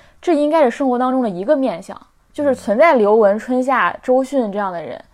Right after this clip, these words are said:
Speaker 2: 嗯。
Speaker 1: 就是他，他就是观众会好奇的这种人，当然也存在说 Angelababy 这样的人，或者冯绍峰这样的人。”就是他说，“不能，我不能给你持续喂养一种产品。”就说，就，他就说，就跟我们现在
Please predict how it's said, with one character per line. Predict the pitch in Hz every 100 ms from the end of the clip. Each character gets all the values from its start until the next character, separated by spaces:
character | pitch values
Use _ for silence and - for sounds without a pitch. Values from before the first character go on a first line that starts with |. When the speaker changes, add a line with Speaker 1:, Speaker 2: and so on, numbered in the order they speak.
| -
Speaker 2:
嗯。 | 214 196
Speaker 1:
就 | 214
是 | 202 190 175 - _ _ _
他， | - - - -
他 | - 254 254 - _ _ _
就 | 254
是 | 233 190
观 | 240 233
众 | 233
会 | 208
好 | 226 220
奇 | 214 190
的 |
这 | 202
种 | 190
人， | - - -
当 | 285
然 | 294 285
也 | 226 175
存 | - 185
在 | 240 262 202
说 | 196 175 - _ _ _
Angelababy | - 196 196 196 202 208 185
这 | -
样 | -
的 | -
人， | - 208
或 | 196
者 | 170
冯 | - 185
绍 | 220
峰 | 208 226
这 | 226
样 | 185
的 | -
人。” | 50 - _ _ _
就 | 247
是 | 226
他 | 208 254
说 | 262
，“不 | 254 320
能， | 202 196 - -
我 | 208
不 | 277
能 | 262
给 | 262
你 | 202 - _ _ _
持 | - - 202
续 | 208 294 240
喂 | 302 240
养 | 190 - -
一 | 285
种 | 208 180 - _ -
产 | 175 165
品。” | 196 - - _ _
就 | -
说， | 240
就， | 269 269
他 | - 294
就 | 285
说， | 254 233 233 - _
就 | - 247
跟 | 254
我 | 190
们 | 208
现 | 226
在 | 220 208 165